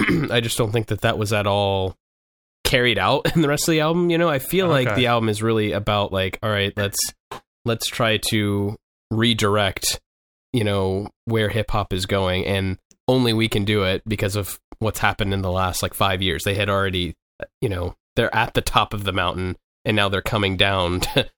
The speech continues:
Speaker 1: to, you know, correct what, whatever corruption <laughs> is going on. You know what I mean? And I think,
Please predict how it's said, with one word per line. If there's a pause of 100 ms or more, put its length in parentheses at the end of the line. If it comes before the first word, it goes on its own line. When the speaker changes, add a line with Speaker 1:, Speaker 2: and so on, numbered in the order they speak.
(220)
Speaker 1:
to,
you
know,
correct
what, (280)
whatever
corruption
<laughs>
is
going
on.
You
know
what
I
mean?
And
I
think,